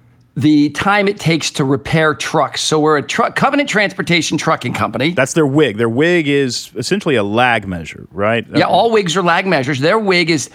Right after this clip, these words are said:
Speaker 1: to reduce repair wait time on the trucks 'cause they're trying to keep their truckers. The big wig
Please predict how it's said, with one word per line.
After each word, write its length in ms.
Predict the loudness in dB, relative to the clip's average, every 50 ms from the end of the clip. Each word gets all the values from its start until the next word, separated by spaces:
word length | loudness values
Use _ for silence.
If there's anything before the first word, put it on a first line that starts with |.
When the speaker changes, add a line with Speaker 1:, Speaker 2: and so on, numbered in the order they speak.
| -12 -4
Speaker 1:
to 100 | -4 0
reduce 460 | 0 0 0 2 2 2 2 0 0
repair 460 | -2 -2 -4 -2 -2 0 2 2 2 2
wait 300 | 2 2 0 0 -2 -2
time 240 | 0 0 2 2
on 80 | 2 2
the 80 | 0 0
trucks 340 | 0 0 0 0 0 -2 -12 -16 -16 -10 -4
'cause 140 | -2 0 0
they're 100 | 0 0
trying 280 | -2 0 0 0 0 0
to 60 | -2
keep 260 | -2 0 -2 -2 0
their 100 | -2 -4
truckers. 460 | 0 2 0 0 0 0 -4 -4 -2 -2
The 100 | -4 -4
big 320 | -2 -2 0 0 0 2
wig 400 | 2 2 2 2 2 0 -2 -8